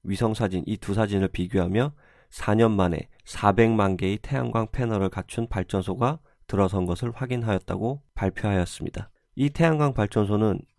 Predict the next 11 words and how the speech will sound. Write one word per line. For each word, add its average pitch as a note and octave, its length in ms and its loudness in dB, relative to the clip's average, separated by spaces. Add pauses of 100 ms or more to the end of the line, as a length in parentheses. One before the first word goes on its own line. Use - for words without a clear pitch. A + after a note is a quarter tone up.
이십칠 C3+ 580 0
제곱킬로미터 G#2+ 840 0
면적으로 F2+ 640 -2 (240)
세계 D3 380 -2
최대 D#3 420 0
규모입니다. F#2+ 640 -4 (460)
중국 A#2+ 400 2
마카오시 A#2 640 2
면적 F#2+ 420 0
삼십 D#3 420 -6
제곱킬로미터보다 G#2+ 1200 -2